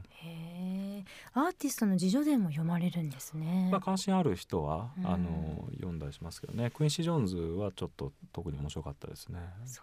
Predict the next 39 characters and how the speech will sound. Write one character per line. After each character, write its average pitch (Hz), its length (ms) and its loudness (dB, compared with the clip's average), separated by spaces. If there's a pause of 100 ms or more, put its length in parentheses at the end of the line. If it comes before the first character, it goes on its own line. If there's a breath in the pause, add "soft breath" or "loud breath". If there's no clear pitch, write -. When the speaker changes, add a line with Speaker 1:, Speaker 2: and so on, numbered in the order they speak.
Speaker 1:
う 190 60 -6
で 185 140 -6
す - 120 -8
か。 95 220 -2
Speaker 2:
う 85 40 -6
ん。 87 40 -12
Speaker 1:
で、 90 300 -10
そ 262 100 2
の 262 100 4
結 254 240 4 (140)
界 302 260 0
の 294 200 6
前 349 400 8
に 339 160 2
お 254 100 6
聴 - 100 -6
き - 120 0
い 233 40 2
た 254 80 4
だ 240 120 8
い 233 60 6
た 233 120 4
曲 220 380 2
が、 285 280 6
Speaker 2:
は 117 220 2
い。 90 160 -4
Speaker 1:
ハ 226 200 6
ー - 20 8
ビ 233 180 10
ー・ 220 60 6
ハ 220 120 6
ン 214 100 6
コ 190 140 0
ッ 160 40 -2 (100)
ク 180 100 0
の 208 380 8
Speaker 2:
は 113 140 0
い。 - 20 -2
Speaker 1:
A - 20 -2